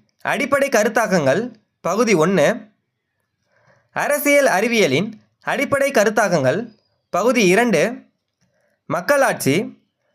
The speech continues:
அரசாங்கத்தின் வகைப்பாடுகள், பொது கருத்து மற்றும் கட்சி முறை, தேர்தல் மற்றும் பிரதிநிதித்துவம்,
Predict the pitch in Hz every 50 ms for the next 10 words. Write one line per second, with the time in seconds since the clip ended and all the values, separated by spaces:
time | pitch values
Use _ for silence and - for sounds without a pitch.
0 | _ _ _ - - - 226 277 269 - 302 285 254 226 - - 151 175 220 226
1 | - - 151 151 185 233 262 240 254 226 190 156 127 123 131 180 233 247 - _
2 | _ _ _ _ _ _ _ _ _ _ _ _ _ _ _ _ - 214 254 294
3 | 269 262 285 262 - 269 254 220 180 - - 143 151 208 240 247 - _ _ _
4 | _ _ - - 185 185 185 277 269 240 180 135 127 143 185 240 254 - _ _
5 | _ _ _ _ _ _ _ _ _ _ _ _ _ _ - 220 254 285 285 285
6 | 285 277 254 202 160 127 127 135 160 208 240 - - _ _ _ _ _ _ _
7 | _ - - 196 214 269 277 277 269 254 240 220 180 143 127 127 139 185 - -
8 | -